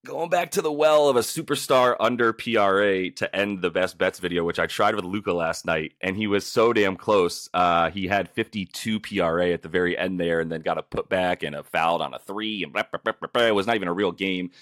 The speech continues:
Anyway, fifty-one and a half P R A under that for Yanni Boo Boo for Giannis. Um, I do. This is heavily predicated on, on also on, on Wemby not being in. I, like, if Wemby's in, they don't have a chance.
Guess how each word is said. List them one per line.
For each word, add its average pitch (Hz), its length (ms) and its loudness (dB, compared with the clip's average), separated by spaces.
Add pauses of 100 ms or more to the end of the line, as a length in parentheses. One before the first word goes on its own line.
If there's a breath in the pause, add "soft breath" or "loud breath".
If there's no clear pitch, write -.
(160 loud breath)
Anyway, 98 440 2 (280 soft breath)
fifty-one 151 380 2
and 123 100 2
a 113 60 4
half 110 260 2
P 131 160 -2
R 98 200 4
A 92 180 4
under 110 260 0
that 92 240 0
for 87 60 -6
Yanni 90 280 -2
Boo 87 160 -4
Boo 85 140 -6
for 82 140 -10
Giannis. 82 480 -8 (340)
Um, 92 320 0
I 117 100 4
do. 120 220 0 (100)
This 135 200 -2
is 135 100 -4
heavily 120 320 -2
predicated 95 380 -2
on, 87 180 -2
on 87 140 -6
also 90 260 -4
on, 85 140 -4
on 85 180 -8
Wemby 87 240 -8
not 85 180 -6
being 82 200 -14
in. 85 260 -16
I, 87 120 -4 (200)
like, 92 240 -6
if 104 120 -6
Wemby's 135 280 -2
in, 110 380 -2 (180 soft breath)
they 98 140 -6
don't 98 180 -2
have 95 160 -4
a 87 40 -10
chance. 87 520 -10